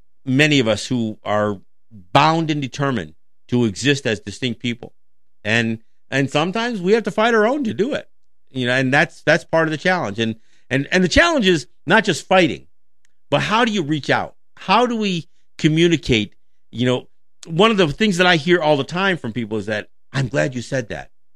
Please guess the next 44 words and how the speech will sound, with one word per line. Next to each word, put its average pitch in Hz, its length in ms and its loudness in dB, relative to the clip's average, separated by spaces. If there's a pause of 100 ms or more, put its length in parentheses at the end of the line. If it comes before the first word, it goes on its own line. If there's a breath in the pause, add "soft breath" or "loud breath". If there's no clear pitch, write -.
(100)
You 110 120 -8
know, 110 80 -6
I've 113 240 -4
kind 151 200 -4
of, 110 100 -8 (160)
I've, 110 180 -6 (120)
I've 117 140 -4
always 160 280 -2
thought 151 260 -4
that, 90 200 -8
but 101 100 -6
I 95 120 -8 (340)
never 131 200 0
knew 131 120 0
how 123 100 0
to 117 80 -4
put 113 160 -4
it 104 80 -6
into 95 120 -8
words." 90 280 -8 (240)
Well, 143 80 0
that's 214 220 2
what 220 120 0
we 170 100 0
try 143 180 -2
to 120 60 -6
do 101 180 -8
here. 82 260 -20 (480)
So 139 340 2 (260)
we 139 100 2
want 185 180 2
to 190 80 2
empower 165 440 0
our 147 120 4
people 135 400 -4
to, 113 320 -4 (360)
you 143 140 -2
know, 143 140 4
t-, - 140 -8 (160)
to 151 80 2
not 208 200 2
be 233 100 -2
afraid 196 540 -2 (560)
to, 139 440 -2